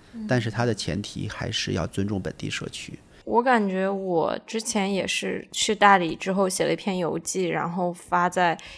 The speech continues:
Speaker 1: 一些社交平台上，然后就会有一些本地人跳出来说，“啊，其实我们大理就是这样子的，不需要外面来改造，或者不需要成为你们理想中的大理”之类的。就是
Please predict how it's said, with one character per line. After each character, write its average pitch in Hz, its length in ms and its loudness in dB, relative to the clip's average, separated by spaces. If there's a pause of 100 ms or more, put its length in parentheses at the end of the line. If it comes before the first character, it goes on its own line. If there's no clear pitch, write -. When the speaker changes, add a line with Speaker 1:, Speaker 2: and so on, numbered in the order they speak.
(160)
Speaker 1:
一 - 80 -10
些 170 260 0
社 185 160 -2
交 175 400 4 (440)
平 160 200 -4
台 165 220 0
上， 175 180 2
然 170 160 2
后 180 80 2
就 196 160 -2
会 185 200 0
有 151 120 0
一 156 60 -2
些 185 140 -2
本 160 240 -8
地 190 80 -2
人 170 180 -2
跳 196 220 -4
出 175 180 -6
来 160 140 -4
说 165 380 -4 (420)
，“啊， 202 120 -2
其 202 160 -4
实 208 80 0
我 220 200 2
们 185 420 0 (180)
大 277 180 4
理 214 260 0
就 349 180 0
是 - 220 2
这 349 100 -4
样 294 180 2
子 226 120 -4
的， 220 80 2
不 233 120 -4
需 330 260 4
要 320 340 8
外 254 180 8
面 226 440 2
来 196 220 2
改 196 240 2
造， 208 400 6
或 233 140 2
者 220 100 0
不 233 140 -2
需 285 160 0
要 277 160 6 (320)
成 208 200 -2
为 214 120 2
你 208 100 0
们 170 160 -2
理 170 140 -4
想 185 260 2
中 180 200 -2
的 180 80 -2
大 175 260 4
理” - 240 -8
之 - 140 -8
类 160 200 -2
的。 - 120 -4
就 180 100 -6
是 175 240 -4